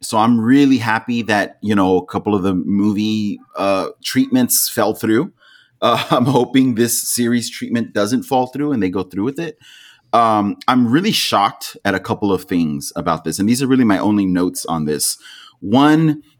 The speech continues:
I'm really shocked that this is gonna be a Netflix series and not an H B O series. Doesn't that seem weird to you guys?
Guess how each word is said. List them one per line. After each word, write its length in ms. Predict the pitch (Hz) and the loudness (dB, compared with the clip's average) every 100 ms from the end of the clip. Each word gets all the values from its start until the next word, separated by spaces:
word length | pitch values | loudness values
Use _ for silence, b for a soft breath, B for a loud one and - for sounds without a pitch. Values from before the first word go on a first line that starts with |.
| - 123 | -4 0
I'm 140 | 120 | 2
really 180 | 147 226 | 4 2
shocked 360 | - 139 139 | 2 0 0
that 100 | 113 | -4
this 80 | 135 | -4
is 100 | 127 | 0
gonna 160 | 135 113 | 0 2
be 120 | 110 | 2
a 40 | |
Netflix 600 | 95 95 113 147 - 110 | 2 4 2 0 -4 -2
series 440 | - 104 95 98 - | 0 2 2 0 0
and 200 | 95 95 | 0 2
not 220 | 101 131 | 2 2
an 140 | 139 - | 2 2
H 300 | 113 107 - | 0 0 -2
B 180 | 92 92 | 0 2
O 180 | 117 202 | 2 2
series. 540 | - 82 50 - - | 0 -2 -4 -8 -6
Doesn't 260 | - 170 240 | -2 2 2
that 140 | 240 | 2
seem 220 | 240 185 | 0 0
weird 300 | 92 95 147 | 2 2 0
to 100 | - | 0
you 80 | 208 | -2
guys? 460 | 208 220 247 - | 0 0 0 -4